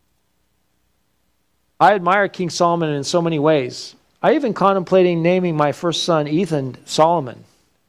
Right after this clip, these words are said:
Uh, after all, he was the son of David, right? But what stopped me was I just didn't like what Solomon did for so much of his life.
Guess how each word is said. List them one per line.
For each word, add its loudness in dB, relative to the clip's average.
Uh, 0
after 0
all, 4
he 0
was -6
the -12
son -4
of -8
David, 0
right? -6
But 6
what 2
stopped 2
me -2
was 2
I 0
just -4
didn't 0
like 0
what 0
Solomon 0
did 2
for -10
so -2
much -4
of -6
his -6
life. -6